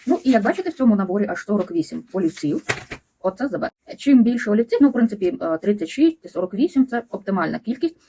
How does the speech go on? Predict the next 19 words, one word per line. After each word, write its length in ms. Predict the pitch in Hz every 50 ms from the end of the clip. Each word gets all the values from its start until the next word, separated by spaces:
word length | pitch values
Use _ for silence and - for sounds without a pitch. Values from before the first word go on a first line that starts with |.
| _ _
для 120 | 196 196
того, 180 | 202 220 214 208
щоб 160 | 208 208 196
ви 100 | 190 277
могли 240 | 339 311 269 269 277
втілити 400 | 269 - - 254 247 254 254 233
все 320 | 226 - - 240 277 277
різноманіття 600 | 220 214 196 202 208 214 208 214 220 208 - 180
відтінків 520 | 175 190 190 - - 208 214 262 - - - - _ _ _
на 160 | 175 170 175
своїй 260 | - 170 170 165 170
роботі. 280 | 170 160 151 - - -
Тому 160 | 196 214 254
що 220 | 262 - 285 277
не 100 | 285 311
всі 160 | 320 - 440 453
відтінки 340 | 311 - - 196 185 196
можна 240 | 359 339 339 - 156
змішати. 400 | 151 160 160 - - - - -